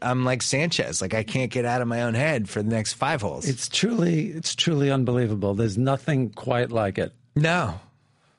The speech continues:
Speaker 1: No, there's not. And I, I caddied when I was a kid, so I feel like I have a pretty good grasp of just about everything, but God, it's just, it's just the worst. You have the rug pulled out under you and you just don't expect it.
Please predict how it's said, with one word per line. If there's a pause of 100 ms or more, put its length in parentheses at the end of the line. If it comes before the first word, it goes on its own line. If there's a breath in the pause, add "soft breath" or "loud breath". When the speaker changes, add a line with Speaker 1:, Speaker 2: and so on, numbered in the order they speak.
(140)
Speaker 1:
No,
there's
not.
And
I,
I
caddied
when
I
was
a
kid,
so (1000)
I
feel
like
I
have
a
pretty
good
grasp
of (160)
just
about
everything,
but (180)
God,
it's
just, (1400 soft breath)
it's
just
the
worst.
You
have
the
rug
pulled
out
under
you
and
you
just
don't
expect
it.